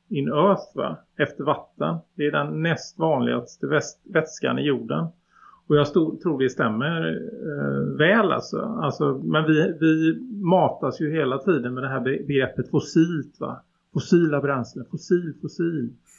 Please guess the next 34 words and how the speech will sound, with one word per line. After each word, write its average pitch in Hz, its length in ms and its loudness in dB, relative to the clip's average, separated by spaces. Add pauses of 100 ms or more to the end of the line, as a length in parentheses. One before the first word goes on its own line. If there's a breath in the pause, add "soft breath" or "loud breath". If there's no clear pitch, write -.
(320 loud breath)
Och 135 80 -4
det 143 60 4
är 165 40 8
ju 170 140 6
för 156 120 -2
att 135 160 -2
vi 135 120 -2
ska 123 240 -4
tänka 131 360 -2
oss 117 220 -4
att 120 280 -4
det 139 220 -6
där 143 360 2
är 143 360 0
ju, 64 500 0
eh, 65 480 0
gamla 127 680 2
växtdelar 120 920 0
eller 120 160 -2
organiskt 123 640 0
material 147 680 4
som 180 200 -2
oljan 123 320 0
har 120 100 0
bildats 131 540 -2
från. - 300 -2
Och 143 120 -4
då 139 100 -4
känns 160 260 2
det - 80 0
ju 147 60 2
väldigt 139 280 0
vettigt - 400 -4
att - 200 -6